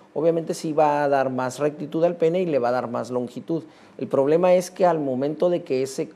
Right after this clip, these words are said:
ese corte se hace en la cicatriz, viene una cicatriz sobre la cicatriz.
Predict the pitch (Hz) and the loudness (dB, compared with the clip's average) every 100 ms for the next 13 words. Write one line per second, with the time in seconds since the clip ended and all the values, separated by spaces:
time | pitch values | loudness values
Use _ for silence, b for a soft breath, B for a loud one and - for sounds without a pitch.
0 | 127 127 156 - 160 160 160 - 143 139 | -12 -6 -8 2 2 2 -6 0 2 2
1 | 156 - 131 123 117 - 117 117 104 160 | -2 -4 -6 -4 -6 -6 -6 -6 -4 -4
2 | 165 - B B - 120 135 139 135 151 | -6 -10 B B -8 -2 0 0 0 0
3 | 175 196 180 - - 160 175 - - _ | -2 -2 -4 -4 -4 -4 -6 -10 -20 _
4 | - - 170 156 135 127 117 110 - 107 | -14 0 6 6 6 2 -2 -6 -10 -8
5 | 92 - 151 151 - | -8 -4 -4 -4 -14